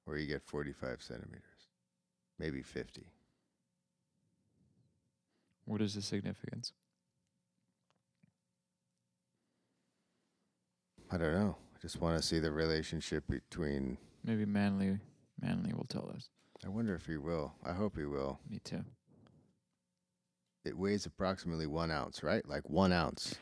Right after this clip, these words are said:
Speaker 1: That's
Speaker 2: That's
Speaker 1: a unit.
Speaker 2: twenty-eight, twenty-eight grams.
Speaker 1: When you can say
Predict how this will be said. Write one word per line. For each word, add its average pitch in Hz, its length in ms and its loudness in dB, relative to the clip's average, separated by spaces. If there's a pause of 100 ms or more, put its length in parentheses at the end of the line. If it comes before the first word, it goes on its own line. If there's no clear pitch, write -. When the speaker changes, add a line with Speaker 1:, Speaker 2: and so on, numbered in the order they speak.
(120)
Speaker 1:
That's 90 220 4
Speaker 2:
That's - 0 -
Speaker 1:
a 175 60 4
unit. 95 140 8
Speaker 2:
twenty-eight, 110 420 8 (120)
twenty-eight 107 480 2
grams. 113 480 0 (120)
Speaker 1:
When 95 120 4
you 95 100 8
can 92 160 4
say 87 460 4